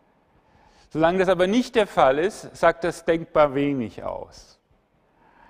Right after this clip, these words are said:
Das heißt also, äh, Konvergenz höher als linear ist eine typische, äh, lin-, lokale Konvergenz.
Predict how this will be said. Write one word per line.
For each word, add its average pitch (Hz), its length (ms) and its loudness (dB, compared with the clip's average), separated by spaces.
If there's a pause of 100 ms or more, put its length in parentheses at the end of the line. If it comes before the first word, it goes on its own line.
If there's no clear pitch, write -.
Das 127 160 -10
heißt 175 240 0
also, 165 280 0 (360)
äh, 151 340 0 (680)
Konvergenz 180 800 0
höher 214 340 6
als 147 240 2
linear 170 720 2
ist 165 220 -8
eine 160 260 -4
typische, 180 720 -2 (680)
äh, 139 380 6
lin-, 156 460 -2
lokale 135 640 2
Konvergenz. - 1120 -10